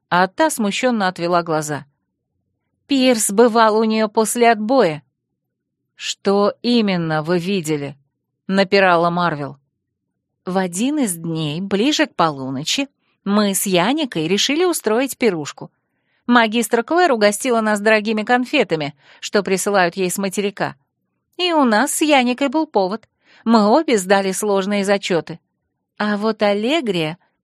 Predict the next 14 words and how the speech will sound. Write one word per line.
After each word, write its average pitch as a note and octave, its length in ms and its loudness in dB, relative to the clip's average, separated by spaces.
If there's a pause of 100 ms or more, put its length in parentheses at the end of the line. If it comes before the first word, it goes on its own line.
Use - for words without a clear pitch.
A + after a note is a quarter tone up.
не E4 160 2
захотела B3+ 580 0
к F3 80 -8
нам F3+ 220 -2
присоединиться, G3+ 840 -2
сославшись A#3+ 680 0
на A3 140 -2
головную G3 540 0
боль. D3 320 -4 (720)
Ага, C#4 600 4 (480)
знаем C4+ 640 4
мы G#3+ 140 0
эту G#3 280 0
боль. G3+ 380 0